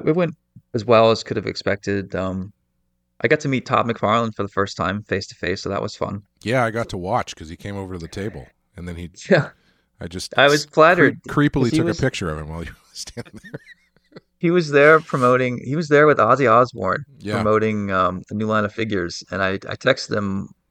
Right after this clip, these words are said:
Speaker 1: the week before the show and saying, "Hey, can we meet you? Just tell me where you'll be. I'll make it easy. Like, I'll do all the walking, just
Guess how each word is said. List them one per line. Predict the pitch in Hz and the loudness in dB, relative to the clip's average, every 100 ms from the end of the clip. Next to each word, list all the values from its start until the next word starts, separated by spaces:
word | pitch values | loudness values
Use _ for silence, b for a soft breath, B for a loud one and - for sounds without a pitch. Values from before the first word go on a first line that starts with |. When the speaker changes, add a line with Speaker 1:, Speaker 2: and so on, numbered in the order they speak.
| _ | _
Speaker 1:
the | - 98 | -4 -2
week | 113 113 | -2 -4
before | - 107 | -6 -6
the | 98 | -4
show | - 113 110 101 | 0 4 6 6
and | - | 2
saying, | - 104 101 | -2 -2 0
"Hey, | 110 104 98 - | 0 0 -2 -8
can | 104 98 - _ _ | -12 -12 -14 _ _
we | 92 | -6
meet | 151 160 | -4 0
you? | 160 151 143 127 - | 0 2 0 -4 -10
Just | - | -10
tell | - | -4
me | 117 | -4
where | 101 98 | -2 -2
you'll | 92 | -2
be. | 123 127 | -2 0
I'll | 107 | 0
make | - | -2
it | 98 | -6
easy. | 110 98 95 | -6 -4 -2
Like, | 98 | -2
I'll | 101 | -2
do | 98 101 | 0 0
all | |
the | 98 | 0
walking, | 98 98 - 95 92 92 | 0 0 -2 -6 -6 -8
just | 87 - | -12 -16